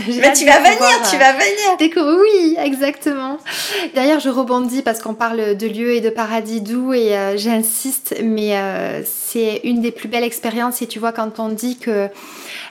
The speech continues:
Speaker 1: je vais faire une mini confidence, mais quand on dit que rien n'arrive par hasard, que,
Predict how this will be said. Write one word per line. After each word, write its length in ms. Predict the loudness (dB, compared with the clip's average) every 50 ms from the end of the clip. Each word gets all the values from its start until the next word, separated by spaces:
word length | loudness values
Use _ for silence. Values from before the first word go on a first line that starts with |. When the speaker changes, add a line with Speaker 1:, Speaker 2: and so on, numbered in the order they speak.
| _
Speaker 1:
je 80 | -6 -4
vais 80 | -4 -2
faire 140 | 0 -2 0
une 100 | 0 0
mini 240 | 0 0 0 -2 -2
confidence, 520 | -2 -4 -4 -4 -4 -4 -2 -2 -4 -2 -4
mais 80 | -4
quand 200 | -4 -4 -4 -4
on 60 | -4 -6
dit 120 | -6 -8
que 260 | -6 -4 -2 0 0 -2
rien 260 | -2 -2 -2 -2 0
n'arrive 380 | 0 -2 -2 -4 -6 -10 -8 -6
par 180 | -6 -4 -2
hasard, 420 | -4 -4 -2 -2 -4 -4 -6 -10 -10
que, 220 | -6 -4 -4 -4